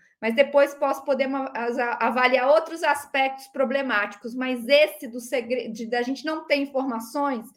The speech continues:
eu não acho que é suficiente pra dizer que eles não serão investigados e punidos.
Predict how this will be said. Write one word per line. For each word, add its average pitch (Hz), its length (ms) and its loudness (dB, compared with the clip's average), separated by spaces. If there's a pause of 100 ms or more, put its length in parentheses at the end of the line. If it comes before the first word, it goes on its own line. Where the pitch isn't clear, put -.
(160)
eu 254 140 -2
não 285 160 0
acho 269 300 0
que 277 60 -2
é 269 60 -2
suficiente 262 640 -6
pra 262 140 -2
dizer 226 580 0 (240)
que 262 100 -4
eles 247 220 4
não 254 160 -2
serão 240 380 -2
investigados 226 880 -4
e 247 60 -8
punidos. 240 480 -8